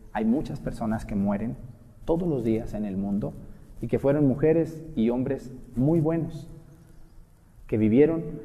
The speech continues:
de tal manera el evangelio que Cristo nos dejó y sus mandamientos, que deberían de estar en un altar, pero no están. ¿Por qué? Porque la iglesia no tiene tantos recursos, ni humanos, ni económicos, para poder investigar e indagar en la vida de todas las personas. Sin embargo, Dios,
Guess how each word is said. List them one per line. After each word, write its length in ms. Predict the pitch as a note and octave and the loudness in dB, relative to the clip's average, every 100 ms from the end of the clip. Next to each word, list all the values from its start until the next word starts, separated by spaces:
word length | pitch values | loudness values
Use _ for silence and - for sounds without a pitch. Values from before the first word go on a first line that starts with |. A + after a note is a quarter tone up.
| - C3 | -12 -4
de 120 | A#2 | 0
tal 200 | C3+ D3 | 2 2
manera 320 | C#3+ C#3+ D3 | 0 2 2
el 80 | B2+ | 2
evangelio 560 | A2+ G2+ C#3 C#3+ D#3+ | 0 0 2 4 2
que 100 | D3 | -2
Cristo 300 | - C3+ - | -2 -2 -2
nos 160 | C3 A#2 | -6 -4
dejó 260 | A2+ - C#3 | -6 0 -2
y 60 | |
sus 180 | C3+ A#2 | -2 -4
mandamientos, 720 | A2 G#2+ G2+ A2 A2+ - - - - - - - - - | -4 -2 -2 -2 -2 -6 -10 -14 -18 -20 -20 -20 -20 0
que 380 | A#2+ A#2+ - B2 | 2 2 -4 0
deberían 360 | A#2 A#2+ E3+ | 4 4 2
de 60 | F3 | 0
estar 220 | - D#3+ | 0 0
en 100 | D3+ | 2
un 120 | D3+ | 2
altar, 320 | C#3 B2+ D#3+ E3 | 2 2 4 4
pero 160 | D3+ | 4
no 140 | D#3+ F#3 | 4 2
están. 340 | F#3 G3 C#3+ | 0 -2 0
¿Por 160 | E3 - | 0 2
qué? 140 | G#3 | 2
Porque 240 | F3+ F3+ | 2 4
la 100 | F#3 | 4
iglesia 380 | F#3 G#3 G3+ G#3+ | 6 6 6 2
no 240 | G3 G#3+ G#3+ | 2 4 4
tiene 400 | G#3+ G#3+ G#3+ G3+ | 6 6 6 4
tantos 500 | - G#3+ A3 G#3+ F3+ | 2 6 6 6 4
recursos, 560 | D#3 G#3+ G#3 G3+ G3+ - - - | 4 6 6 6 2 -4 -12 0
ni 240 | E3+ G3+ A3+ | 6 8 8
humanos, 480 | G#3+ G3 G3 G3 F#3 | 8 6 4 4 6
ni 160 | G3 | 6
económicos, 600 | G#3+ G3+ F#3+ F#3+ F#3+ F#3+ | 6 4 4 4 4 2
para 260 | - D3 C#3+ | 4 4 4
poder 220 | D3+ F3+ | 4 6
investigar 580 | G3 F3+ D#3+ D3+ D3+ E3 | 6 6 4 2 4 4
e 60 | D#3+ | 4
indagar 380 | D3 C3+ C#3 | 4 4 4
en 100 | D#3+ | 4
la 80 | C#3+ | 4
vida 200 | C3+ D3 | 4 2
de 80 | C3+ | 2
todas 160 | C3 B2 | 2 2
las 160 | A#2+ | 0
personas. 520 | - A2+ C#3 C3+ - - - - - - - - - - - | -2 -2 0 0 -2 -8 -16 -18 -18 -20 -20 -20 -20 -18 -18
Sin 180 | - A2 | -2 2
embargo, 320 | G#2+ G2+ C#3+ | 4 4 6
Dios, 380 | D3+ B2 D3 | 6 6 4